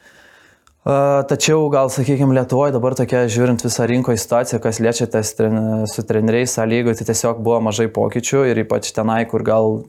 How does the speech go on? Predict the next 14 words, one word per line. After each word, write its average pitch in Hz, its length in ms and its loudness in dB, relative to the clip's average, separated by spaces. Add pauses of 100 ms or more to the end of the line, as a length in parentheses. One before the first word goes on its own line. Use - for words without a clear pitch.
pačiam 110 340 -2
norėtųsi, 110 600 0 (560)
o 107 100 2 (160)
kur 117 160 -2
kažkur 117 320 -2
buvo 127 240 0
pokyčiai 143 560 0
ir, 139 160 -2
ir 135 160 0
gal 139 160 0
kažkur 139 240 -4
pasiūlymų 139 480 0
buvo, 147 240 0
gal 147 160 2